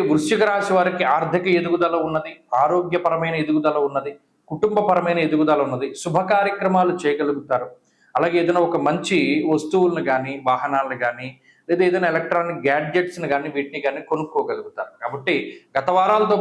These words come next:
పోల్చుకుంటే ఆనందదాయకమైనటువంటి సమయమే ఉన్నది. అలానే మిగతా ప్రతికూలించేటువంటి గ్రహాల యొక్క స్థితి లేకపోలేదు, కాకపోతే వాటిలో కొంత మెరుగు. ఈ వారంలో వృశ్చిక రాశి వారు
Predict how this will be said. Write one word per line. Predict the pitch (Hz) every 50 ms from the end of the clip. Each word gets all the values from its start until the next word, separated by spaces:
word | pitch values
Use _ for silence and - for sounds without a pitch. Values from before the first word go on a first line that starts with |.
| 175
పోల్చుకుంటే | 185 185 175 175 175 165 170 170 202 196 - - 139 139
ఆనందదాయకమైనటువంటి | 151 160 180 185 185 196 190 190 185 185 185 190 190 190 190 196 190 190 185 190 190 190 180 185 180 170
సమయమే | 156 156 165 170 175 175 170 165 156 151
ఉన్నది. | 156 175 - - 214 170 139 - - - - - - - _ _ - 123
అలానే | 151 175 202 214 214 190
మిగతా | 160 170 180 190 208 208 202 208 202
ప్రతికూలించేటువంటి | 165 160 165 180 180 214 214 208 208 - 202 208 196 208 196 202 190 185 180 156 156
గ్రహాల | 156 147 160 170 175 185 185
యొక్క | 185 180 - 170 -
స్థితి | - - 156 156 - 214 196 185
లేకపోలేదు, | 170 170 175 185 - 196 214 220 220 214 151 147 - -
కాకపోతే | 139 147 - - 156 170 170 240 220 180
వాటిలో | 156 151 - 151 165 170 165 - 160
కొంత | 151 - 202 208 202 - - _ _ _ - 127 123
మెరుగు. | 117 113 107 110 123 127 123 - - _ _ _ _ _ _ -
ఈ | 123 127 131
వారంలో | 127 135 147 151 160 180 208 202 - - -
వృశ్చిక | 131 135 127 - 170 160 165
రాశి | 170 165 165 165 - 165
వారు | 160 151 151